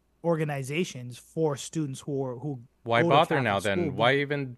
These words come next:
Speaker 2: bother now at this point? If you can't even fly the flag now, if it's too controversial or
Speaker 1: I
Speaker 2: too
Speaker 1: know.
Speaker 2: political for you guys to even just fly the flag,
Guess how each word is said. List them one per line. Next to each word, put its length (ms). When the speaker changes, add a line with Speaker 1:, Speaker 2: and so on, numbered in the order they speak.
Speaker 2:
bother 340
now 260
at 100
this 140
point? 420
If 160
you 60
can't 180
even 160
fly 240
the 100
flag 400
now, 440
if 140
it's 180
too 140
controversial 640
or 60
Speaker 1:
I 40
Speaker 2:
too 140
Speaker 1:
know. 60
Speaker 2:
political 420
for 120
you 120
guys 180
to 80
even 220
just 180
fly 180
the 100
flag, 440